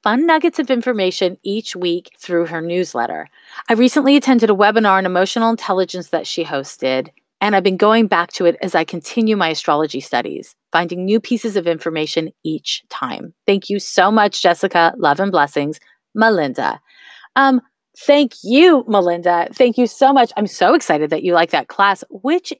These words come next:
is for sale on my website under the Learn With Me tab. And that website, of course, is love lanyadoo dot com.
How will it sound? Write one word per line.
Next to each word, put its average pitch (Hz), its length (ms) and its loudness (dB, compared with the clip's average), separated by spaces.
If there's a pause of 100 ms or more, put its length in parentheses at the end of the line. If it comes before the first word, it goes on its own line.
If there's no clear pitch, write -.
is 370 500 -2 (100)
for 285 120 -6
sale 214 380 0
on 254 160 2
my 262 100 4
website 196 640 0 (260)
under 220 240 -4
the 190 120 -6
Learn 185 240 -6
With 185 160 -8
Me 170 280 -10
tab. 139 440 -2 (380)
And 165 120 -8
that 143 140 -2
website, 151 320 -2
of - 80 -12
course, - 240 -6
is - 100 -14
love 208 320 2 (100)
lanyadoo 170 440 -2
dot - 200 -14
com. 147 280 -2